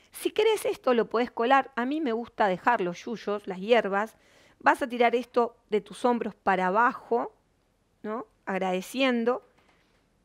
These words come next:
Y luego vas a utilizar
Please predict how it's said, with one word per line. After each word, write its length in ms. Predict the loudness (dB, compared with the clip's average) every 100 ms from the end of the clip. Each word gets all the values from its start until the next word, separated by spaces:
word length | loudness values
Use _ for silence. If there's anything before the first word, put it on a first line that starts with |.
| _ _ -4
Y 120 | 2
luego 460 | 8 8 8 2 -4 _ _ _ _ _ _ _ _ _
vas 320 | 2 2 4
a 100 | 2
utilizar 800 | 2 0 -6 -6 2 6 6 2